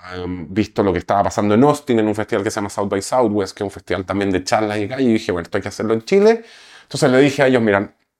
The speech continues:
véndannos la licencia del Common Pitch para el diario", y Alex, le dije, le conté toda esta historia que les estoy contando a ustedes. Yo dije, "¿Cómo un gallo marquetero lo sorprendo?". Se la dibujé en un blog con cuadradito.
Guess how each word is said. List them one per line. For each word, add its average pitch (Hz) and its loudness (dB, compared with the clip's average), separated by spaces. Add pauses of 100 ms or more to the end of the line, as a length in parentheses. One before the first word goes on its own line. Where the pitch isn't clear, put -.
(240)
véndannos 196 2
la 170 6
licencia 170 2
del 165 0
Common 175 4
Pitch 185 -2
para 175 2
el 170 -4
diario", 233 4
y 233 4 (500)
Alex, 202 2
le 170 2
dije, 185 -2 (180)
le 123 -2
conté 127 2
toda 165 0
esta 170 -6
historia 180 -2
que 180 -2
les 165 -6
estoy 151 -2
contando 151 -2
a 147 -10
ustedes. 170 0
Yo - -12
dije, 92 -8
"¿Cómo 104 -4
un 113 0
gallo 107 2
marquetero 107 -2
lo 101 0
sorprendo?". 117 -2
Se - -10
la 87 2
dibujé 85 0
en 104 0
un 101 2
blog 127 2
con 95 -10
cuadradito. 143 2